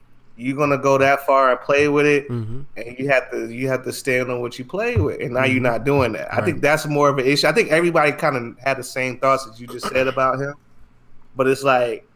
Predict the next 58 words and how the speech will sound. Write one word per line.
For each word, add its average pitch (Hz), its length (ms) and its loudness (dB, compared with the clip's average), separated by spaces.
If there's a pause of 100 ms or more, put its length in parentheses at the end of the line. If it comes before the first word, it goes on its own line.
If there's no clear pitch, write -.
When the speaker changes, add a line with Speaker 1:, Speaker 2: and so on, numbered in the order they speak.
(320)
Speaker 1:
but 123 120 -4
now 147 160 2
you, 156 320 2
now 135 220 -2
you 165 160 0
playing 143 220 0
with 127 100 -2
people's 110 320 -8
livelihoods, 120 800 -2
not 135 220 -2
just 117 200 -10
your 104 160 -12
own. 120 340 -4
You 117 60 -16
know 123 60 -8
what - 40 -4
I'm 127 60 -8
saying? 131 240 -2
It's 147 100 -4
cool 202 400 4
when 151 100 0
you 151 100 0
just 139 180 -2
messing 135 260 -2
with 107 140 -12
your 101 60 -20
s-, - 140 -4 (120)
your 117 180 -6
own 160 200 4
stuff. 104 400 -2
Speaker 2:
Yeah. 104 120 -14 (520)
Speaker 1:
But 127 120 -6
now 165 100 4
you 185 120 0
about 165 140 4
to 147 80 2
lock 147 280 4
up 139 200 0
everybody 151 460 2
that 131 60 0
got 135 200 0
you 113 120 -8
all, 147 340 4
well, 131 120 2
helped 147 340 -2
you 147 400 -10 (200)
get 131 120 -4
all 135 240 2
these 143 300 -8 (120)
millions 147 480 -2
of 147 120 -6
dollars 135 640 0 (300)
in 110 100 -10
a 98 120 -8
short 151 320 0
amount 151 240 4
of 143 100 -4
time, 123 440 0